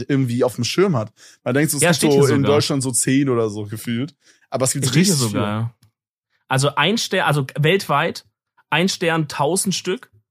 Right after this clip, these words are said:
Speaker 1: Okay,
Speaker 2: zwei
Speaker 1: das
Speaker 2: Sterne hundertneunundsiebzig und drei Sterne gibt's nur zweiundvierzig. Und wenn ich drei Sterne mal mach und wir schauen, gibt's auch noch davon echt ein paar in Deutschland. Ich glaube,
Speaker 1: For real?
Speaker 2: f-,
Speaker 1: Wo,
Speaker 2: fünf
Speaker 1: wo
Speaker 2: oder
Speaker 1: zum
Speaker 2: sechs
Speaker 1: Beispiel?
Speaker 2: Stück.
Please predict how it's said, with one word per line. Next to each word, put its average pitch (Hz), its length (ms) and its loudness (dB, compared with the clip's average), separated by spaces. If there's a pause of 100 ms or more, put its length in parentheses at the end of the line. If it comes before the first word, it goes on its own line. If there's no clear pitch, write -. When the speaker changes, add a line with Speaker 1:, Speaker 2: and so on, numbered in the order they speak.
(240)
Speaker 1:
Okay, 120 180 -2
Speaker 2:
zwei 143 160 4
Speaker 1:
das 202 100 0
Speaker 2:
Sterne 175 440 -2
hundertneunundsiebzig 160 1200 0 (300)
und 131 200 0
drei 135 260 2
Sterne 165 440 -2
gibt's 147 200 -4
nur 139 80 2
zweiundvierzig. 147 960 -2
Und 127 80 0
wenn 127 80 0
ich 123 80 -4
drei 147 200 -2
Sterne 151 300 -2
mal 113 140 0
mach 117 320 -2 (460)
und 131 160 0
wir 123 80 4
schauen, 160 280 2
gibt's - 300 -2
auch 185 180 -2
noch 202 140 2
davon 156 320 -2
echt - 260 -8
ein 147 40 -6
paar 160 220 0
in 139 100 -2
Deutschland. 139 420 -2
Ich 113 80 -8
glaube, 123 260 0
Speaker 1:
For 143 80 4
real? 170 460 2
Speaker 2:
f-, - 320 -14
Speaker 1:
Wo, 127 260 4
Speaker 2:
fünf 185 220 4
Speaker 1:
wo 208 40 2
Speaker 2:
oder 165 100 2
Speaker 1:
zum 135 40 2
Speaker 2:
sechs 180 140 -2
Speaker 1:
Beispiel? 160 140 -4
Speaker 2:
Stück. - 100 -16